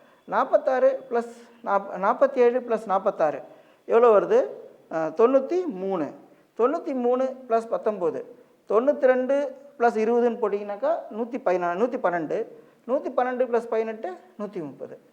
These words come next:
இது நாலும் சேர்த்தா நூத்தி முப்பது வந்துருச்சு. அதாவது, இதுல இருந்து என்ன பார்த்துருக்கோம்? இந்த எட்டுக்கு எட்டு மாயச்சதுரத்துல நாலு, நாலுக்கு நாலு மாயச்சதுரம் இருக்குது. இது, இது,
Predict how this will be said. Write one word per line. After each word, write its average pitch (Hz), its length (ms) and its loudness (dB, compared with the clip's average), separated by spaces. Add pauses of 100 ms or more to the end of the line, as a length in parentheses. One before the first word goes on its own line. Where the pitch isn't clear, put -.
(420)
இது 240 200 -2
நாலும் 220 240 6
சேர்த்தா 208 180 -2
நூத்தி 277 260 0
முப்பது 165 340 -6
வந்துருச்சு. - 340 -16 (440)
அதாவது, 226 380 2
இதுல 254 120 -2
இருந்து 202 160 -4
என்ன 214 240 -2
பார்த்துருக்கோம்? 180 500 -2 (580)
இந்த 196 480 4
எட்டுக்கு 190 380 -4
எட்டு 240 160 -4
மாயச்சதுரத்துல 180 880 -4 (400)
நாலு, 240 480 -2
நாலுக்கு 240 440 0
நாலு 214 240 2
மாயச்சதுரம் 180 500 -6
இருக்குது. 131 220 -12 (360)
இது, 196 180 -2 (460)
இது, 160 360 -6